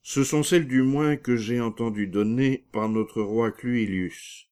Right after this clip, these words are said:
celles que tu produiras sans doute aussi toi-même, ô Tullus. Mais sans recourir à des raisons spécieuses et pour déclarer ici la vérité,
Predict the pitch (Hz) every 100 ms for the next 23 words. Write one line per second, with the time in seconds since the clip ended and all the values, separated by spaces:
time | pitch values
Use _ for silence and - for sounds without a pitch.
0 | _ _ _ _ _ _ _ - 135 127
1 | 120 110 110 - 117 110 107 107 110 101
2 | - - 113 110 113 - 110 - 123 104
3 | 110 110 135 95 73 67 82 82 87 80
4 | 78 - - - _ _ _ _ _ _
5 | _ _ _ _ _ _ _ _ _ _
6 | _ _ _ _ - 131 - 175 156 143
7 | 151 147 156 131 123 120 117 123 120 -
8 | 107 - - 101 87 85 92 - 113 104
9 | 110 107 107 104 95 101 92 92 - -
10 | 110 87 80 113 107 85 _ 90 90